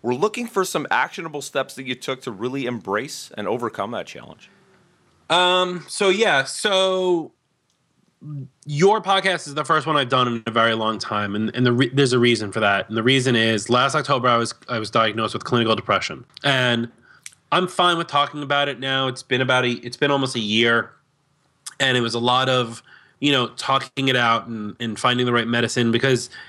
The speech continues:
Speaker 2: clinical depression is something that affects a lot of people, and, and so many people don't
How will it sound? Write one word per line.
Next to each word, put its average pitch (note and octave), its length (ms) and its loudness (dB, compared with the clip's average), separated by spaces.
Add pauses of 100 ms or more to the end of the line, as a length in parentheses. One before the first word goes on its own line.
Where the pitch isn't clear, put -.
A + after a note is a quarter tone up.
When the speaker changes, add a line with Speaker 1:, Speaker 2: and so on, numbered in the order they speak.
(180)
Speaker 2:
clinical F3 300 2
depression D#3+ 380 -2
is C3 80 -6
something C#3+ 240 -2
that C3 280 -2
affects B2+ 440 -4
a B2 60 -6
lot A2+ 280 2
of A2+ 100 -6
people, A2 440 -2
and, A2 400 -2
and A#2 200 0
so C#3+ 160 0
many C#3+ 140 2
people B2+ 220 0
don't A#2+ 280 0